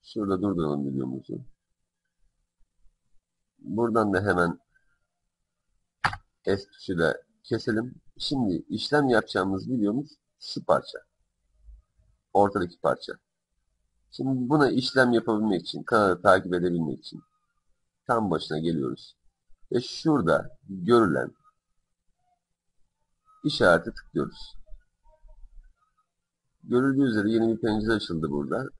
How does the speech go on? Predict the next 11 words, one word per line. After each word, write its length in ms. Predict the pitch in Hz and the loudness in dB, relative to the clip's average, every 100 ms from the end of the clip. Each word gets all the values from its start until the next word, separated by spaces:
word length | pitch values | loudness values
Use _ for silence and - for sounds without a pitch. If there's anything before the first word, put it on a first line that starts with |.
| _ _ - | _ _ -6
Ve 280 | 98 - | -6 -4
şu 200 | - - | -8 -8
şekilde 600 | 139 107 - 80 71 76 - _ _ _ _ _ _ _ _ - | -4 -6 -6 -6 -4 -6 -8 _ _ _ _ _ _ _ _ -12
bize 720 | 90 87 87 110 90 92 - _ _ _ _ _ _ _ _ _ _ _ | -8 -4 -2 -2 0 0 -2 _ _ _ _ _ _ _ _ _ _ _
bir 240 | - 120 127 | -10 -4 -2
şeyler 400 | 135 120 120 - | 2 6 6 4
çıkarttı. 560 | - - 67 - 90 | -2 -4 -4 -6 -10
Burada 500 | - 98 90 90 - - - - _ _ | -2 -2 4 4 2 -4 -18 -20 _ _
değerler 600 | - 104 95 85 80 71 | -6 2 6 6 4 2
var. 240 | 55 69 - - _ _ _ _ _ _ _ _ - _ 147 | 2 -2 -4 -18 _ _ _ _ _ _ _ _ -20 _ 2
Bakın. 380 | 147 87 - | 2 0 -4